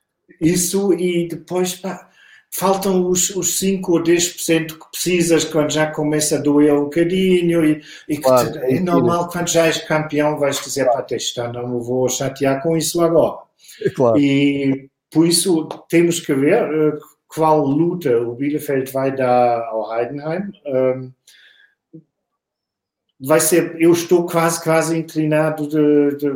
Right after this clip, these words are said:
Speaker 1: pensar que o Heidenheim está agora, não sei, vai ser muito interessante porque,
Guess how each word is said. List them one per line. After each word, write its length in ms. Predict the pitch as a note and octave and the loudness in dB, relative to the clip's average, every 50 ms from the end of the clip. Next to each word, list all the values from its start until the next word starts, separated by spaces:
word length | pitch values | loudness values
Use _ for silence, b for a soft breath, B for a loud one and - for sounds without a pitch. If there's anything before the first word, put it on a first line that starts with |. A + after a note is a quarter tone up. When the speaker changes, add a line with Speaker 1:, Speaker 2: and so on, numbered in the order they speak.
| C#3 - | -6 -8
Speaker 1:
pensar 440 | - C#3+ C#3 C#3 - - C#3 C3+ C3+ | -8 -8 -6 -6 -4 -4 -2 -2 -4
que 120 | - - D3 | -6 -6 -6
o 80 | C3+ | -6
Heidenheim 720 | B2+ C3+ C#3 C3+ C#3 C3+ C3 C3 C3+ C3+ C3 C3 C3 B2 B2 | -4 -4 -6 -6 -6 -6 -6 -4 -4 -4 -4 -6 -8 -12 -14
está 360 | B2 - - - - C3+ C3 B2+ | -16 -14 -12 -6 -4 -4 -2 -2
agora, 580 | B2 B2 B2+ B2+ B2 B2 B2+ B2 A#2+ A#2+ - - _ _ _ _ _ _ _ _ _ _ _ _ _ _ _ _ _ _ _ _ _ _ _ _ _ _ _ - | -2 0 0 0 0 0 0 -2 -2 -4 -10 -18 _ _ _ _ _ _ _ _ _ _ _ _ _ _ _ _ _ _ _ _ _ _ _ _ _ _ _ -6
não 200 | E3+ F3 G3+ - | -2 -2 0 0
sei, 340 | - - C3+ - - - - - - C#3 D3 E3 E3 | 0 0 0 0 -2 -6 -14 -14 -12 -8 -6 -6 -4
vai 180 | D3 D#3 D#3+ F#3 | 0 2 2 2
ser 520 | F3+ F3 F#3+ F#3+ F3+ F#3+ F#3 F3+ F3+ F3+ | 4 4 2 2 4 2 0 0 -2 -2
muito 320 | E3+ F3 F#3+ F#3 F#3 F#3 F3+ | 2 2 2 2 4 2 0
interessante 520 | - E3+ E3+ D3 E3 E3 E3+ F3 F3 - | 0 0 -4 -2 -2 -4 -4 -4 -6 -2
porque, 460 | - G3 F#3 - - C#3 A#2+ - - | 0 2 2 2 0 -4 -4 -4 -6